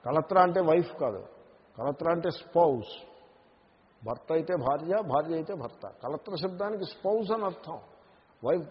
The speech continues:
వైఫ్ అని కాదు. శంకరులు "భార్యా బిభ్యతి తస్మిన్ కాయే" అంటారు. బిభ్యతి బహువచనం, బిభేతి, బిభీతః బిభ్యతి. భార్య ఏకవచనం అయితే ఎలా కుదురుతుంది? భార్యాహ అని అర్థం చెప్పాలి.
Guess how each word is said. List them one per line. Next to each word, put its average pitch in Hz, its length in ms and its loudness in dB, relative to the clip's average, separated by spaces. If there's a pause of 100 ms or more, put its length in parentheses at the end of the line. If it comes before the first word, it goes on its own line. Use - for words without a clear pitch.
(220)
వైఫ్ 175 260 0
అని 220 140 -2
కాదు. 170 240 0 (1300)
శంకరులు 151 540 0
"భార్యా 131 420 4
బిభ్యతి 156 460 -2
తస్మిన్ 165 460 -6
కాయే" 156 320 -2
అంటారు. 117 440 -14 (460)
బిభ్యతి 151 380 -2
బహువచనం, 147 540 0 (260)
బిభేతి, 151 420 -2
బిభీతః 151 540 -2
బిభ్యతి. 131 600 -6 (440)
భార్య 165 460 4
ఏకవచనం 175 420 0
అయితే 185 200 -2
ఎలా 190 120 4
కుదురుతుంది? 185 580 -4 (420)
భార్యాహ 151 680 4 (200)
అని 170 120 -6
అర్థం 165 320 -6
చెప్పాలి. 135 280 -4